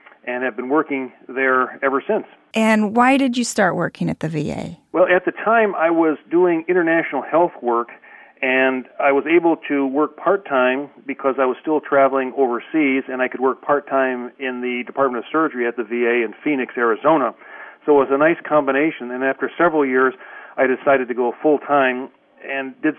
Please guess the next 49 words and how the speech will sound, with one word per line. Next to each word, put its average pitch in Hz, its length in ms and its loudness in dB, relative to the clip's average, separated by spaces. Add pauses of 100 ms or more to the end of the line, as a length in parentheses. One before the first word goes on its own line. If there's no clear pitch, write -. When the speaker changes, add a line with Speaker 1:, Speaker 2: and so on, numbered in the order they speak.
Speaker 1:
so 127 180 0
in 120 100 -6
nineteen 127 540 -8
ninety-four. 120 680 -2 (180)
Speaker 2:
What 277 240 0
keeps 294 340 2
you 190 100 2
there? 165 280 0 (280)
Speaker 1:
It's - 140 -6
a - 20 -12
great 196 260 4
place 170 240 4
to 156 80 -2
work. 123 300 0 (180)
I, 156 180 0
I 151 40 0
think 196 240 0
the, 156 100 2
the 151 120 -4
biggest 208 360 2
reason 143 640 0 (180)
is 143 460 4 (180)
it's 151 380 -2
the - 80 -8
privilege 185 680 2
of 135 220 2 (100)
serving 143 440 -2
those 131 320 2
who 120 80 -2
have 117 100 0 (100)
served. 113 380 0 (180)
Our 151 300 2 (180)
focus, 143 320 2
of 131 100 -10
course, 131 300 0
is 117 120 -8
on 120 120 -2
the 113 80 -6
veteran, 131 520 0 (240)
uh, 117 120 -12
the 117 120 -10
men 127 180 -6
and 123 100 -6
women 131 300 -2
who 123 340 -4
have 123 220 -6
put 156 160 -2 (160)
their 139 180 2
lives 131 400 4